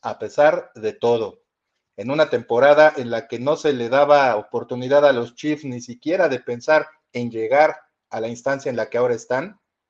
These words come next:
los Chiefs lo vuelven a hacer de nuevo por tercera ocasión en cuatro años.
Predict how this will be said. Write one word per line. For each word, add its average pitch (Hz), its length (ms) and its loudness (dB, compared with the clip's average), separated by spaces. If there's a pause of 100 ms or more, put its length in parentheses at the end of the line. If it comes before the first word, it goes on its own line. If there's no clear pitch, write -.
(460)
los 101 180 -10
Chiefs - 300 -10
lo 107 100 -2
vuelven 120 300 0
a 104 40 -4
hacer 117 220 -2
de 110 80 -6
nuevo 113 300 -6
por 117 160 -4
tercera 208 340 2
ocasión 208 540 2 (840)
en 113 140 -14
cuatro 135 360 2
años. 110 540 -8